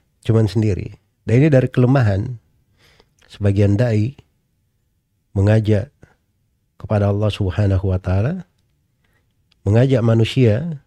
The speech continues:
ya, seakan-akan dia harus ikut di banyak orang, harus banyak orang yang hadir di majelisnya. Itu semuanya berasal dari orang yang keluar dari prinsip-prinsip dakwah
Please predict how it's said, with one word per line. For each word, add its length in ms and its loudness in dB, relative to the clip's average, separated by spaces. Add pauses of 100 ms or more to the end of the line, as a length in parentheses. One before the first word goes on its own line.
(1080)
ya, 160 -4
seakan-akan 560 0
dia 160 4
harus 240 -2
ikut 320 -4 (320)
di 160 -2
banyak 320 2
orang, 480 -4
harus 240 -8
banyak 320 0
orang 320 0
yang 60 0
hadir 260 -2
di 160 -2
majelisnya. 640 -2 (1300)
Itu 160 0
semuanya 800 -2 (680)
berasal 420 2
dari 560 -2 (2250)
orang 320 0
yang 140 -2
keluar 260 0
dari 240 0
prinsip-prinsip 800 -4
dakwah 400 -8